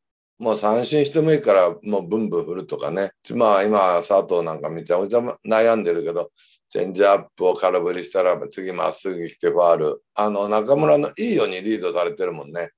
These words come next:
もうまっすぐファウルしたら次フォーク。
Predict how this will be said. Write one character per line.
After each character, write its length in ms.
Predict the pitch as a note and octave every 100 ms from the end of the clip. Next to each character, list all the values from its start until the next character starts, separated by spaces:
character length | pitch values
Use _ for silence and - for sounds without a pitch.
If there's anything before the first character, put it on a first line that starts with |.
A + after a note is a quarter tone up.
| -
も 180 | E3+ D3
う 20 |
ま 140 | B2+
っ 40 | -
す 220 | - C#3+
ぐ 60 |
フ 100 | A#2+
ァ 120 | A#2 A#2
ウ 20 |
ル 60 | G#2+
し 60 |
た 100 | F#2+
ら 100 | F2+
次 200 | F2 F#2+
フ 80 | F2
ォ 240 | E2+ F2
ー 20 | -
ク。 260 | C#2+ D2+